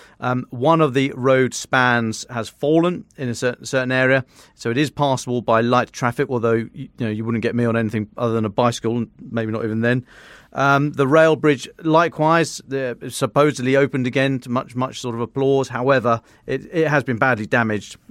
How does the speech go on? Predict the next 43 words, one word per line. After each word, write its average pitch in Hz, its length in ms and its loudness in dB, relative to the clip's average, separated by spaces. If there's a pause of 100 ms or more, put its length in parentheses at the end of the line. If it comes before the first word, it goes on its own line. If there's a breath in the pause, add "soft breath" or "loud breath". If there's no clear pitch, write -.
Um, 113 360 -2
no, 127 200 -2
no 123 140 0
doubt 113 220 0
about 117 200 2
it 98 60 -4
from 110 100 -4
the 117 100 -2
images 107 280 -2
that 107 80 -8
we've 101 180 -6
seen. 107 360 -2 (880 soft breath)
Um, 127 240 0
so 135 160 2 (300 loud breath)
we 135 80 -2
don't 160 240 4
know 127 160 4
at 120 40 2
the 107 60 -6
moment 117 240 0
what 120 220 0
has 110 100 -6
happened. 110 400 -2
Like 110 60 -2
I 110 80 -6
said, 113 100 0
most, 120 320 0 (320)
most, 123 640 -8
uh, 110 440 -2 (480 loud breath)
think 156 200 2
it 156 60 4
was 143 160 2
a, 143 60 4 (160)
it 165 40 -6
was 135 140 -4
a 127 140 2
truck - 400 -6
bomb. 113 600 -2
Um, 120 300 -2
but 131 420 -4 (280)
the 147 100 -6
fact 160 300 0
that 143 180 0